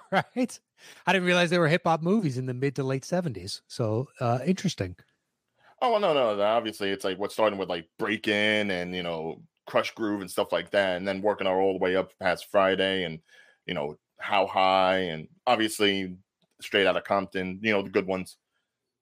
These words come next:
Speaker 1: Sure. Um, all right, we'll look for that.
Speaker 2: <laughs> I, I
Speaker 1: Tales
Speaker 2: just forget
Speaker 1: from the
Speaker 2: I'm talking
Speaker 1: Film
Speaker 2: to
Speaker 1: Set.
Speaker 2: three white guys. I'm like, <laughs>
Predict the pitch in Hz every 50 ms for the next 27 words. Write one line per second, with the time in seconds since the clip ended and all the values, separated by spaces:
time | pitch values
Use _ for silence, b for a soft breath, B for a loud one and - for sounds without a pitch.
0 | _ _ _ _ _ - 226 180 113 90 - _ _ _ _ _ _ _ _ _
1 | _ _ _ _ _ _ _ _ _ - 143 131 131 131 127 127 123 123 131 -
2 | - 208 254 202 208 320 240 196 190 208 214 220 - 320 202 160 156 160 190 175
3 | 185 190 170 170 180 202 196 202 185 - 175 175 165 147 - 180 151 151 139 127
4 | 123 170 208 123 120 110 107 107 104 101 107 104 104 104 104 101 101 101 98 -
5 | - _ _ _ - -